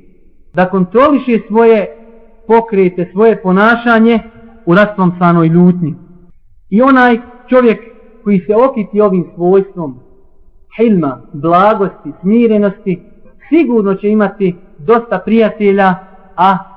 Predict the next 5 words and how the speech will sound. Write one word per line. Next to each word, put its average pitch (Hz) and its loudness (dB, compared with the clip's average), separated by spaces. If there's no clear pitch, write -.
malo 185 0
neprijatelja. 160 -2
Također, 247 0
od 208 0
stvari 226 2